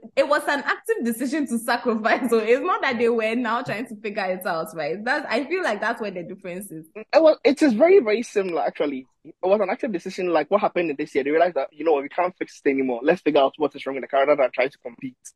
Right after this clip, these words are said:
Speaker 2: That's what they did in twenty fourteen. That's what they've done in this year. So next year,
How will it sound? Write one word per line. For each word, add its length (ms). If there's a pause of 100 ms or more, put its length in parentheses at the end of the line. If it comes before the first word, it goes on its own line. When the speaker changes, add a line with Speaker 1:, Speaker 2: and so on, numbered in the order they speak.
(320)
Speaker 2:
That's 160
what 120
they 60
did 80
in 40
twenty 220
fourteen. 320
That's 120
what 80
they've 160
done 180
in 60
this 220
year. 200
So 280
next 380
year, 260